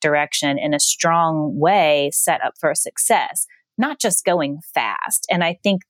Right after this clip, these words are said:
that's something I see happen a lot, especially when folks are new in their own private practice. And I get it.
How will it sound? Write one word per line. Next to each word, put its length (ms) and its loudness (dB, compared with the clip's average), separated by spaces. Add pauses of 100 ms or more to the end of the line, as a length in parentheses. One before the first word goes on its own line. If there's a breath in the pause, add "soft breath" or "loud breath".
that's 340 -2
something 480 0
I 120 0
see 260 0
happen 320 -4
a 80 -2
lot, 160 0
especially 680 0 (260 loud breath)
when 180 2
folks 320 -2
are 100 2
new 480 2
in 440 0
their 280 0
own 280 0
private 420 -2
practice. 640 -2
And 100 -2
I 140 0
get 320 0
it. 160 -4